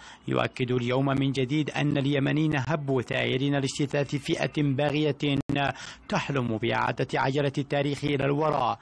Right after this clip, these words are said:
وها هو الساحل الغربي يصبح مقبرة للكهنوت، وها هو المؤتمر أيضاً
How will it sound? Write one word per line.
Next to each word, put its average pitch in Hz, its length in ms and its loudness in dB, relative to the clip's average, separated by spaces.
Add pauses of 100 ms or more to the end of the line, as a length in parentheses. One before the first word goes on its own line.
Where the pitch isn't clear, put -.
(120)
وها 160 340 2
هو 170 200 0
الساحل 175 360 -2
الغربي 160 680 0
يصبح 117 320 -4
مقبرة 135 540 0
للكهنوت، 143 1000 0 (500)
وها 127 240 4
هو 131 220 2
المؤتمر 143 840 0 (140)
أيضاً 151 680 2